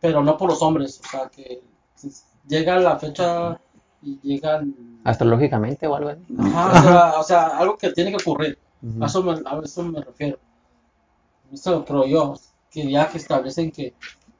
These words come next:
Speaker 1: llegan los muertos, ¿no? Me
Speaker 3: Sí,
Speaker 1: imagino.
Speaker 3: es, de hecho, pues fue adoptada, ¿cómo se llama? Por el catolicismo y todo ese rollo, como me-, eh, eh, como medida para que los fi-, eh, los fieles se, se acercaran a la religión, como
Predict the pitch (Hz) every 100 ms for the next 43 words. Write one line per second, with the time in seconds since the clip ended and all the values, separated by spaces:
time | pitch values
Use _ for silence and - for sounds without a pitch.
0 | _ 139 139 151 147 127 - 233 - 127
1 | 131 165 175 165 214 196 180 165 160 -
2 | _ - 190 175 233 226 170 175 160 180
3 | - 175 180 180 175 165 165 165 - 156
4 | 135 139 139 139 135 135 131 - 131 131
5 | 123 - 147 160 160 156 151 156 175 185
6 | 208 - _ _ _ _ - - - 175
7 | 160 156 156 156 123 127 - 320 220 403
8 | - - 190 233 254 254 220 220 254 254
9 | 226 196 170 - 170 - 170 151 165 175
10 | 165 - 160 196 196 180 143 139 - -
11 | - - _ _ _ _ _ _ _ -
12 | - 190 - 151 - 165 180 190 170 156
13 | 143 143 - 170 160 156 151 147 151 156